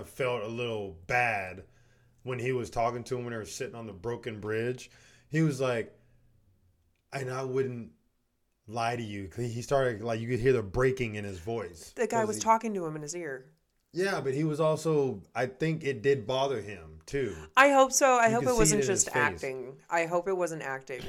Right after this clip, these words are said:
Speaker 2: because
Speaker 1: Everybody was happy that he left besides Christoph, the maker, because,
Speaker 2: it was
Speaker 1: I
Speaker 2: his
Speaker 1: mean,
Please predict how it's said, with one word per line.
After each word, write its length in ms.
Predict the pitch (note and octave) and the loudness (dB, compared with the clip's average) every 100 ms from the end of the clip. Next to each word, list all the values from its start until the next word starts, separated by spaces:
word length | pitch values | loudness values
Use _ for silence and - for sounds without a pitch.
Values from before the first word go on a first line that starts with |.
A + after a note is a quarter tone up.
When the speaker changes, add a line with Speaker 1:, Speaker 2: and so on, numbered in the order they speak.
| - - | -12 -14
Speaker 2:
because 760 | D3+ - D3 C#3+ C3+ - - - _ _ _ - | -10 -4 -4 -4 -4 -4 -4 -10 _ _ _ -2
Speaker 1:
Everybody 480 | E3+ G3 A3 G#3+ G#3 | 0 2 2 4 4
was 160 | F#3 D3 | 4 2
happy 320 | F3 G3+ F3+ | 0 0 0
that 180 | D#3 D3+ | 0 0
he 140 | C#3+ D3 | 0 2
left 440 | C3 F3 C3+ - | 4 4 2 0
besides 640 | B2+ A#2+ - C#3 C#3 C3 | -4 -2 0 0 0 -2
Christoph, 680 | - D#3+ D#3 - G#2+ D#2+ E2 | -4 -4 -4 -4 -4 -6 -8
the 340 | - G#2+ G2+ F#2 G2+ | -6 -4 -4 -6 -6
maker, 340 | C3 C3+ G#2+ | -4 -4 -6
because, 180 | F#2+ A3+ | -4 -2
Speaker 2:
it 40 | |
was 100 | B3+ | 0
Speaker 1:
I 40 | D#4+ | 2
Speaker 2:
his 160 | B3 | 4
Speaker 1:
mean, 80 | F#4+ | 6